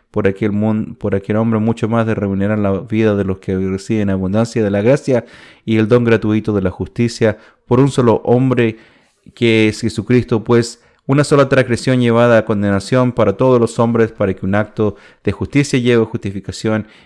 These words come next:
y vida para todos los hombres, porque así es como la desobediencia de un hombre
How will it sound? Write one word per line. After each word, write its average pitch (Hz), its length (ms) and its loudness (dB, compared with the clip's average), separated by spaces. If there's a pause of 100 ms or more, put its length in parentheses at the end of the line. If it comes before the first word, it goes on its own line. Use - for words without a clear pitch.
(120)
y 104 80 -4
vida 104 300 0
para 95 160 -2
todos 107 320 0
los 92 180 -2
hombres, 156 420 0 (240)
porque 131 220 -4
así 151 160 -2
es 151 80 0
como 147 220 -2
la 127 100 4
desobediencia 110 680 -2
de 110 100 0
un 120 80 2
hombre 113 420 2